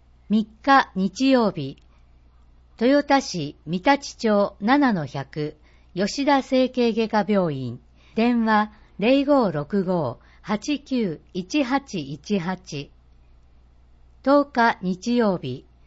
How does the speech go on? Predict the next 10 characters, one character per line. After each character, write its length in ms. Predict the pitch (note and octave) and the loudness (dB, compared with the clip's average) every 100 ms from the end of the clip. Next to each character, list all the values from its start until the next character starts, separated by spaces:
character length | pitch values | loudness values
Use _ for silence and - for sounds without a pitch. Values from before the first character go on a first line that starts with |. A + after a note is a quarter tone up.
| _ - | _ 0
豊 260 | B3 C#4 | 4 4
田 180 | C#4 C4 | 4 0
市 340 | - E3 C3+ - _ _ _ | 0 -6 -8 -12 _ _ _
若 320 | G3 G#3+ D4+ | -2 2 2
林 600 | D4+ C#4 A#3 - C#3+ D3 - | 4 2 0 -4 -10 -10 -6
西 300 | F3+ - B3 | -4 2 2
町 480 | G3+ - D3 C3+ - _ _ _ - | 2 -2 -12 -14 -16 _ _ _ -20
北 260 | - C#4+ | 0 4
山 300 | C#4+ C#4 C4+ | 6 6 4
畑 460 | A3+ F3+ - C#3+ | 2 -4 -6 -6